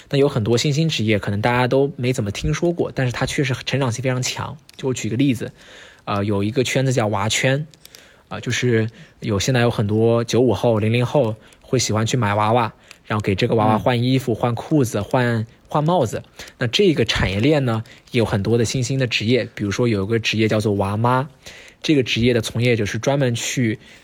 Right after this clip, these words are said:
Speaker 1: 设计娃娃，并且找到设计师去出设计图，然后找样板间去出这个娃妈-，这个娃娃的这个样品，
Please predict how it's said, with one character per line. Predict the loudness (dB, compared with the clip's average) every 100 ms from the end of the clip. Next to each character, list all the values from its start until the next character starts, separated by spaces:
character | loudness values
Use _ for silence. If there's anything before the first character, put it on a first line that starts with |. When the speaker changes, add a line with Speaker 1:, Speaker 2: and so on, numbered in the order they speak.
| _
Speaker 1:
设 | -4 2 2
计 | 2 2
娃 | 0 2
娃， | 0 0 -4
并 | -4 -2
且 | -2
找 | -2
到 | -2
设 | 0
计 | 0 0
师 | 0 2 0
去 | 0 -4 -2
出 | -2 -2
设 | 0 0
计 | -2
图， | -6 -6 -2 -2 -4 -10 -20 -6
然 | -2
后 | 0
找 | 0
样 | 2 2
板 | 0 0
间 | 0 0
去 | -2 -2 -2
出 | -2 -2 -2
这 | 2 2
个 | 2
娃 | 0
妈-， | 0 -2 -4 -2
这 | 0
个 | 2
娃 | 2
娃 | 2 2
的 | 0 -2 -4 -14 -20 -10
这 | -4
个 | -2
样 | 0 0
品， | 0 -4 -10